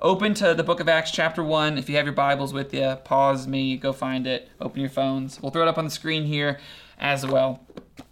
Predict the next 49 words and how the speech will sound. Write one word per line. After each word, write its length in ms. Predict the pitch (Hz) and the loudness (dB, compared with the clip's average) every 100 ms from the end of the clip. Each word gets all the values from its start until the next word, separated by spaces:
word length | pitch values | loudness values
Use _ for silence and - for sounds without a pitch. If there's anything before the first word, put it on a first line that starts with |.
| _ _ _ - | _ _ _ -14
But 160 | 156 156 | -6 -2
this 160 | 156 | -2
is 140 | 143 135 | -4 -2
Acts 380 | 151 175 175 - | 0 0 -2 0
chapter 340 | 165 165 170 | 0 0 -2
one. 280 | 143 131 - - _ _ - _ _ - | -2 -2 -6 -16 _ _ -20 _ _ -6
Matthew, 280 | 127 151 151 | -2 -2 0
Mark, 260 | 156 156 | 0 0
Luke, 180 | 156 151 | -4 -2
John, 220 | 151 143 | -2 -2
Acts. 480 | - 92 - - - _ _ _ - - - _ _ _ _ _ _ _ _ _ _ - | -4 -8 -10 -18 -20 _ _ _ -20 -20 -20 _ _ _ _ _ _ _ _ _ _ -10
We'll 100 | 143 | -2
start 220 | 185 170 | 2 2
in 60 | 165 | 2
verse 200 | 160 156 | 0 0
one. 180 | 135 | -2
It 80 | 127 | 0
says 160 | 156 156 | -2 0
this. 260 | 131 - - _ _ _ _ - | -4 -8 -20 _ _ _ _ -8
And 100 | - | -6
this 100 | 147 | -2
is, 140 | 156 | -2
this 180 | 143 156 | -2 -4
is, 140 | 151 139 | -4 -2
uh, 220 | 131 131 | 0 0
Luke 400 | 135 165 214 202 | 0 0 0 2
writing. 400 | 170 147 135 123 | 4 4 0 -4
Luke 300 | 139 156 156 | 0 0 0
is, 200 | 139 139 | -2 0
like 220 | 131 131 | -2 -2
I 60 | 135 | -2
said, 200 | 131 135 | -2 -4
he's 140 | 202 | -8
a 40 | 131 | -4
doctor. 460 | 139 139 139 151 | 2 2 2 -2
He's 180 | 143 131 | -2 -6
this 120 | 131 | -8
very 400 | 131 143 147 147 | -4 0 2 0
intelligent 500 | 135 139 139 135 131 | -2 0 0 0 -4
guy 220 | 127 135 | -2 -4
who 100 | 131 | -4
writes 220 | 135 135 135 | -6 -6 -2
very 180 | 139 | -4
detailed 380 | 139 139 135 131 | -4 -6 -4 -6
accounts. 420 | 131 - 131 - 127 | -6 -8 -10 -12 -10
And 160 | 131 | -6
Luke 200 | 139 143 | -6 -6
says 240 | - 139 135 | -6 -6 -8
this, 260 | 131 - | -12 -18